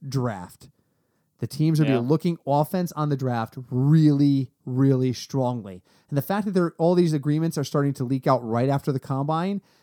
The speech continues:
Speaker 1: says to me that teams went into the combine saying, "I'm probably gonna need to make a deal to get better at defensive linemen. I'm probably gonna make a deal to get better at cornerback, but let's see what's in the combine first." They walked out of the combine saying, "Damn, I better go trade for Aqib Talib."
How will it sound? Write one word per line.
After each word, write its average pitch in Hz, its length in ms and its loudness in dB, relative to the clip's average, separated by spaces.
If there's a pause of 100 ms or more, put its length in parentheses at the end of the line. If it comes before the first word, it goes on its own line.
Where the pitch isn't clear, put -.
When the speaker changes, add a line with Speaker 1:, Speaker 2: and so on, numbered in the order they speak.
Speaker 1:
says 180 300 -2
to - 80 -6
me 160 100 0
that 135 180 -6
teams 214 340 -4
went 190 160 -2
into 180 160 -2
the 160 100 -2
combine 143 540 -2
saying, 123 380 -4 (340)
"I'm 269 220 -2
probably 185 440 2
gonna 156 80 0
need 143 140 0
to 131 60 0
make 131 160 0
a 131 60 -2
deal 123 220 2
to 120 80 -4
get 117 180 -4
better 120 260 0
at 107 100 -8
defensive 117 420 -8
linemen. 107 380 -12
I'm 240 180 -2
probably 233 320 0
gonna 190 80 -2
make 160 100 -4
a 156 60 0
deal 131 260 0
to 120 60 -4
get 117 180 -4
better 117 180 -2
at 113 80 -6
cornerback, 113 500 -2 (420)
but 170 140 -2
let's 233 220 -2
see 214 160 0
what's 170 200 0
in 151 60 -2
the 139 60 -2
combine 131 460 -2
first." - 500 -6 (300)
They 170 80 0
walked 202 240 2
out 202 60 0
of 180 40 0
the 156 80 -2
combine 151 420 0
saying, 120 260 -6
"Damn, 110 380 -4
I 123 100 -2
better 131 240 4
go 120 340 0
trade 113 400 -4
for 107 160 -6
Aqib 113 260 -6
Talib." 104 420 -12